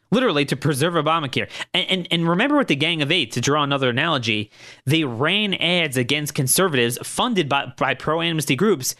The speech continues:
saying that, that the bill was immigration enforcement and how if you vote against this, you're supporting amnesty. Same thing here. You have Boehner allies running ads,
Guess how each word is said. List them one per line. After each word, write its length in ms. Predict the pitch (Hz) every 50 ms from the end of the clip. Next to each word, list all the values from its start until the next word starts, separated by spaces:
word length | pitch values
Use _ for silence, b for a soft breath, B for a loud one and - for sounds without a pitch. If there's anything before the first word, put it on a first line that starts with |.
| B B B B B
saying 560 | - - - 214 233 262 247 208 180 170 170 - 156 -
that, 280 | 143 151 151 147 - 139
that 160 | 160 151 -
the 60 | 151 143
bill 280 | 117 165 196 220 202
was 180 | 185 170 139 156
immigration 580 | - 165 175 165 135 175 185 175 - 156 147
enforcement 800 | 131 127 - - 269 339 302 - - - 117 - - - - - _ _ _ _ - 147
and 80 | 160
how 160 | 160 180 180
if 100 | 175 -
you 140 | 165 165 156
vote 240 | 127 117 185 254 262
against 300 | 240 233 220 190 170 -
this, 220 | 240 254 190 -
you're 100 | 170 185
supporting 500 | 165 - 180 139 - 196 214 202 190 180
amnesty. 580 | 214 240 220 180 135 - - - 95 - - _ _ _ _ _ _ _ _
Same 260 | - - 135 135 131
thing 160 | 127 156 160 160
here. 360 | 196 214 175 - - 110 - _ _ b b b b b
You 120 | b 156 156
have 200 | 147 127 117 - _ _ _ _ _ _ _ _ -
Boehner 480 | 131 113 - 156 180 214 220 226 214 -
allies 720 | - 135 156 160 151 123 101 98 98 98 101 95 - - _ -
running 480 | 117 113 120 131 147 180 190 175 -
ads, 640 | - 135 139 113 90 82 71 73 - - - -